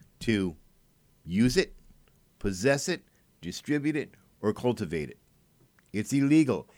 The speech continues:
It is a Scheduled One narcotic for the federal government. If you're a gun owner, um, you should know that the use of a Scheduled One narcotic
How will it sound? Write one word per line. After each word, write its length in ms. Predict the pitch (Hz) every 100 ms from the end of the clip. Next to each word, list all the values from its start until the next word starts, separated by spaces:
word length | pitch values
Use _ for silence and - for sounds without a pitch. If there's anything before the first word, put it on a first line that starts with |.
| _
It 120 | 95
is 160 | 107 107
a 80 | 113
Scheduled 720 | - - 131 127 135 135 123
One 340 | 117 113 117
narcotic 800 | 110 107 104 120 107 87 - - _ _ _ _
for 280 | - 202 208
the 100 | 175
federal 360 | - 98 98
government. 500 | 101 127 127 107 82 - _ _ _ _ _ _ _ _ _ _ _ _ _ _ _ _ _ _ _ _ - - - - - - _ -
If 200 | 131 131
you're 240 | 170 196
a 200 | 165 156
gun 260 | 139 123 117
owner, 340 | 98 90 73 - - - - _ - - - - - - -
um, 320 | 101 104 95 - - - - - - -
you 180 | 135 135
should 440 | - - 175 151
know 400 | 143 139 131 120
that 380 | 113 107 104 - _ _ - - - _ _
the 200 | - 120
use 340 | 131 147 151 -
of 240 | 135 123
a 320 | 120 110 107
Scheduled 560 | 101 - 135 127 127 113
One 220 | 117 113
narcotic 720 | 107 98 - 107 101 95 -